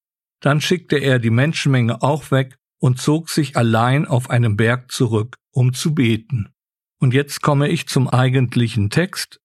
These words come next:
Ich lese die Verse vierundzwanzig bis zweiunddreißig. Das Schiff aber war schon mitten auf dem See und litt Not von den Wellen,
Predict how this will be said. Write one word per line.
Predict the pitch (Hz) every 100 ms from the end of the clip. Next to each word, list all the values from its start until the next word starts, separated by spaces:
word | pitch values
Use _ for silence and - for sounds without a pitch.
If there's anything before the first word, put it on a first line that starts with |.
| _ -
Ich | 120 -
lese | 131 151 143 127
die | 110
Verse | - 120 110 117
vierundzwanzig | - 147 135 127 120 123 113 113 - 117 123 - -
bis | 160 -
zweiunddreißig. | - 120 113 104 104 101 95 95 - - - _ _ _ _ _ _
Das | - 117
Schiff | - 190 -
aber | 123 123
war | 135 135
schon | 139 127 131
mitten | - 151 135
auf | 127 127 -
dem | 117 113
See | 92 110 131 175 202 -
und | 123 117
litt | 123 120 -
Not | 127 135 156 -
von | 131 113
den | 113 101
Wellen, | 120 135 135 135